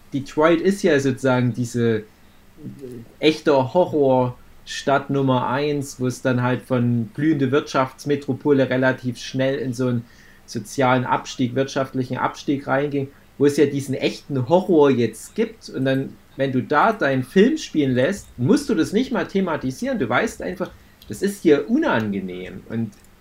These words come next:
ich find, das hat in beiden Filmen zu der jeweils sehr guten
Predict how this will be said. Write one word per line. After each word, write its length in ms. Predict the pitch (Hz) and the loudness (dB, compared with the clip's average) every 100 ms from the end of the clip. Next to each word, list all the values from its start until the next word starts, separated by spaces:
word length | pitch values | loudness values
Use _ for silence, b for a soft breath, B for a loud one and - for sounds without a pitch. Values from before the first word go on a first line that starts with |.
| - | -18
ich 120 | - | -16
find, 260 | - 190 262 | 2 2 2
das 180 | - 175 | -2 0
hat 160 | 196 | -2
in 140 | - 127 | -2 -2
beiden 380 | 131 175 - 202 | 0 0 0 -6
Filmen 540 | - 208 214 247 240 - - - | -2 2 4 2 -4 -8 -20 -20
zu 140 | - 156 | -6 0
der 280 | 147 143 143 | 2 2 -2
jeweils 540 | 156 202 180 175 - | 0 2 2 0 -2
sehr 160 | 175 175 | 0 0
guten 360 | 175 196 202 | 2 0 2